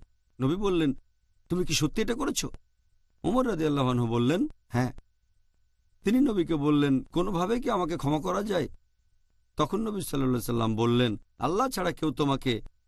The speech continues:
ক্ষমা করতে পারে না, একমাত্র তিনি পথ দেখাতে পারেন।" এর পরপরই সূরা বাকারার একটা আয়াত, অধ্যায় নম্বর দুই, আয়াত একশো সাতাশি নাজিল করা হলো।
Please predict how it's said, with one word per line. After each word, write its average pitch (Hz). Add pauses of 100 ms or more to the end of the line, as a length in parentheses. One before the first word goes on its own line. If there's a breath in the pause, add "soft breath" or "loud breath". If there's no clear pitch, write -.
(560)
ক্ষমা 156
করতে 151
পারে 90
না, 71 (120)
একমাত্র 160
তিনি 214
পথ 151
দেখাতে 107
পারেন।" 117 (640)
এর 269 (100)
পরপরই 185 (340)
সূরা 262
বাকারার 156
একটা 135
আয়াত, 120 (200)
অধ্যায় 139
নম্বর 202
দুই, 123 (280)
আয়াত 123
একশো 151
সাতাশি 123
নাজিল 127
করা 107
হলো। 143